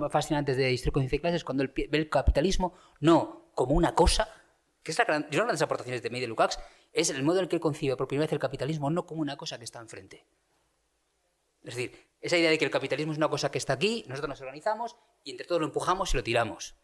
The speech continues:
Esa idea que, que pudo existir en algún momento, Lukács dice, "No, no, el capitalismo tiene un sentido mucho más gelatinoso". O sea, el capitalismo no es una cosa que está ahí enfrente, es una cosa que tú le das el puñetazo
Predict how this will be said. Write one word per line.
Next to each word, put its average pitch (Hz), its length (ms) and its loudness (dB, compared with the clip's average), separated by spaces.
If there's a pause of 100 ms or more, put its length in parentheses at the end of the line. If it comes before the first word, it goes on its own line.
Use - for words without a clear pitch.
(380)
Esa 185 240 2
idea 170 840 4 (580)
que, 151 240 -2
que 131 180 -2
pudo 139 260 2
existir - 280 0
en - 20 4
algún 156 140 4
momento, 175 220 2
Lukács 143 260 2
dice, 127 100 -2
"No, 151 80 4
no, 170 160 4
el 113 80 -2
capitalismo 139 600 0 (400)
tiene 131 140 -10
un 135 40 -8
sentido 139 260 0
mucho 143 240 -2
más 160 160 0
gelatinoso". 117 920 0 (1000)
O - 20 -20
sea, - 140 -18
el 104 60 -18
capitalismo 131 580 -4
no 151 240 4
es 165 160 2
una 143 140 4
cosa 143 240 -2
que 127 60 -6
está 131 120 -4
ahí 117 80 -4
enfrente, 131 280 -6
es - 40 -16
una 143 80 0
cosa 170 320 -2 (200)
que 123 160 -8
tú 135 80 -12
le 151 60 2
das 151 120 -2
el 147 100 -2
puñetazo 147 680 0